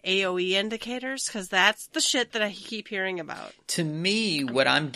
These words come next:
Speaker 2: I'm gathering is that it is a complete color shift that you can set
Speaker 1: Mm-hmm.
Speaker 2: so that your entire screen and all of the elements are shifted one way or the other. So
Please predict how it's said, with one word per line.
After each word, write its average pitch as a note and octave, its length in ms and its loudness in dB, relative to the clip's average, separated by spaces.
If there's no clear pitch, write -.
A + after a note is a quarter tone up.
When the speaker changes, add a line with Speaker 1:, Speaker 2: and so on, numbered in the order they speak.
Speaker 2:
I'm C3 180 0
gathering A#2 680 4
is A#2+ 300 0
that A#2 400 0
it C#3 140 -4
is C#3 200 -2
a C3 100 -2
complete - 1120 -8
color A#2+ 460 -6
shift - 680 -6
that B2 240 -4
you C#3 80 -2
can B2 180 -4
set C#3+ 480 0
Speaker 1:
Mm-hmm. F#3+ 240 -6
Speaker 2:
so C3+ 480 4
that B2+ 500 0
your C3+ 380 -2
entire B2 600 -4
screen A2+ 640 -2
and G#2 140 -4
all A2+ 280 0
of G#2+ 80 -4
the G#2+ 200 -8
elements A2 500 -4
are A2 160 -12
shifted - 640 -4
one G#2 280 -4
way G#2 140 -2
or G2+ 100 -2
the G2 180 -6
other. F#2 340 -6
So - 300 -4